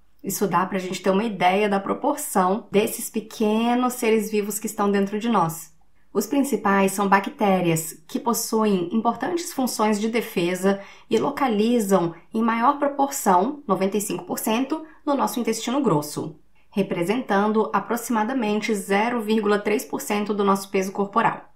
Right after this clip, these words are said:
A desregulação do microbioma intestinal está associado com muitas condições de saúde,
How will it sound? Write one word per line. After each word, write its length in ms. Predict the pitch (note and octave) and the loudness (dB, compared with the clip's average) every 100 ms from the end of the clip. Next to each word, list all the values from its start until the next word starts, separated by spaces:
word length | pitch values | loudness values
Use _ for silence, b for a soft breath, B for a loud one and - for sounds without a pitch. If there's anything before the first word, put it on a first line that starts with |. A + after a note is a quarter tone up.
| - - - - | -20 -20 -20 -6
A 120 | G#3 | -2
desregulação 1300 | G3 F#3+ B3+ D4+ D4 C#4 B3+ B3+ C4+ - G3+ E3+ D#3+ D#3+ B B | -2 -2 -2 0 2 2 0 -2 -2 0 2 2 0 -4 B B
do 120 | F#3+ G3 | -4 0
microbioma 680 | A3+ E4+ D4 A3 G3+ F#3+ | 2 2 2 4 6 6
intestinal 640 | F#3 F#3 E3+ - F3+ G3 F#3+ | 4 2 -2 -2 2 6 6
está 200 | F#3 G3 | 4 0
associado 760 | F#3+ G#3 - F#3 F#3+ G3+ F3+ E3 | 0 -2 0 4 4 4 0 -2
com 180 | G#3+ G#3 | 0 2
muitas 460 | G#3+ A#3+ D4+ C#4+ | 2 0 0 0
condições 600 | - A#3+ A3+ - G#3 G3+ | 0 -2 -2 -2 0 0
de 80 | G#3 | -2
saúde, 800 | G3+ C4 C4+ G#3 E3+ E3 E3 | -2 -2 2 2 2 2 0